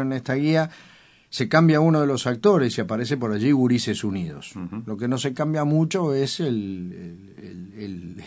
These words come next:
Speaker 1: el trabajo final, ¿no?
Speaker 2: Ujú. Sí, eh, yo quiero decir algo en defensa de toda esta discusión,
Speaker 1: Ujú.
Speaker 2: Ariel. Este, nosotros a veces decimos, "Es un tema tabú, es un tema complejo,
Speaker 1: Ujú.
Speaker 2: por eso hay tanta dificultad",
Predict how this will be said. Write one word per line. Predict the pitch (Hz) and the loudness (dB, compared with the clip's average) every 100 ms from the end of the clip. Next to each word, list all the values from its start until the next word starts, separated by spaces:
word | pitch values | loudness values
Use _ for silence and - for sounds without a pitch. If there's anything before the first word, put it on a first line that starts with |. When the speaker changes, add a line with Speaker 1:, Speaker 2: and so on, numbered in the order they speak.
| - | -8
Speaker 1:
el | 120 | -8
trabajo | 110 110 120 120 | -4 0 0 -2
final, | 110 104 151 95 78 | -6 -2 0 -2 -6
¿no? | 113 | -12
Speaker 2:
Ujú. | 202 131 95 90 - - - - - _ _ _ _ _ | -12 -10 -10 -10 -12 -18 -20 -20 -20 _ _ _ _ _
Sí, | - - 120 107 | -8 -2 0 0
eh, | 110 107 98 95 90 90 | -2 0 0 0 -2 -2
yo | 147 | 0
quiero | 170 165 | 4 4
decir | 131 143 139 | 4 0 -2
algo | 123 117 127 120 | -2 -2 -2 -2
en | 101 | -2
defensa | 95 - 120 117 104 95 | -4 -2 0 0 -2 -2
de | 90 85 | -4 -4
toda | 104 95 | -4 -4
esta | 87 | -6
discusión, | 78 - - - 87 - | -10 -12 -10 -8 -8 -4
Speaker 1:
Ujú. | 131 117 113 | -2 -2 -2
Speaker 2:
Ariel. | 123 170 87 78 - _ _ _ _ - | -2 -2 -4 -6 -12 _ _ _ _ -18
Este, | 82 - - 82 85 | -18 -18 -14 -12 -8
nosotros | 90 92 107 120 123 113 92 | -8 -6 -6 -4 -4 -4 -4
a | |
veces | 95 101 98 | -4 -4 -4
decimos, | 87 98 90 90 | -4 -4 -4 -4
"Es | 143 | -8
un | 107 90 | -8 -8
tema | 95 92 90 | -8 -8 -8
tabú, | 98 107 117 113 104 | -6 -2 -2 -2 -4
es | 90 | -6
un | 87 | -10
tema | 90 87 85 | -8 -8 -8
complejo, | 101 98 92 90 95 92 104 | -8 -8 -8 -8 -6 -4 -4
Speaker 1:
Ujú. | 104 | -4
Speaker 2:
por | 101 104 | -4 -4
eso | 104 92 | -6 -6
hay | 85 | -8
tanta | - 92 90 85 82 | -8 -10 -8 -10 -14
dificultad", | 78 76 87 76 76 76 98 | -20 -20 -20 -16 -16 -12 -12